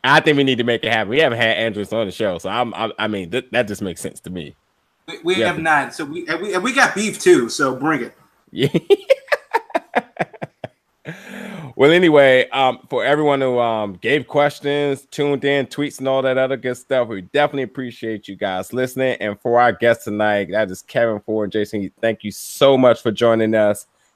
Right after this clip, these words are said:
Speaker 1: Um, again, you got all the information for Harlem Nights. Make sure you go over to Nova Pro's Twitter page at V A Wrestling. Give those guys a follow. Keep up with all the latest information and, and, and news with them. And also, um, you know, step over to our website at Big Gold Belt Group for all of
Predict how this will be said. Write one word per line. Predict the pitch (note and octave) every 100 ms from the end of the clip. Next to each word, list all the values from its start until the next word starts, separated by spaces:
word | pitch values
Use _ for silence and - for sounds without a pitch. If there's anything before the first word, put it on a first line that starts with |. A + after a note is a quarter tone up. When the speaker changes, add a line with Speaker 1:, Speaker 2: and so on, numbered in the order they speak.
| _ -
Speaker 1:
Um, | A#2+ A#2+
again, | G2+ C3 A#2+
you | A#2
got | C3+ B2+
all | B2
the | A#2+ A#2
information | A#2+ B2+ B2 A#2 A2+
for | - G#2+
Harlem | C3+ B2+ A2+ A2+
Nights. | C3 C3 -
Make | A#2+
sure | A2+ A#2+
you | A2+
go | G#2+ A2+
over | A2 G#2
to | -
Nova | G2+ A#2+ C3+
Pro's | - C3 B2 -
Twitter | E3 C#3+
page | B2+ C3 A#2 -
at | C#3+ -
V | C3+ A#2+
A | A2+
Wrestling. | C#3 C#3 D3 C#3 _ _ -
Give | A#2+
those | B2
guys | B2 A2+ G2
a | F#2
follow. | D3 D3 D3+ D3 C3+ _
Keep | - -
up | A2+
with | E2+ D#2+
all | B2+ C#3 D3 D3 C#3
the |
latest | C3+ B2+ A2+ -
information | A2 G2+ D3 E3+ - E3 E3
and, | B2+ G2+ -
and, | G#2 G2
and | F2+ G#2
news | B2+ D#3+ E3
with | D#3+ -
them. | D#3+ E3 - _ _
And | - C#3
also, | C#3+ C3+ C3 B2 G#2+
um, | G2 A2+ A2 G#2 F#2
you | A#2
know, | A#2
step | - C3+
over | C3+ B2+
to | -
our | B2+ B2
website | B2+ - G#2+ -
at | G#2+ F#2
Big | A#2 G#2
Gold | A2
Belt | A2+ G#2
Group | - A#2+ -
for | E2+ -
all | B2+ B2+ A#2+
of | A2 G2+ _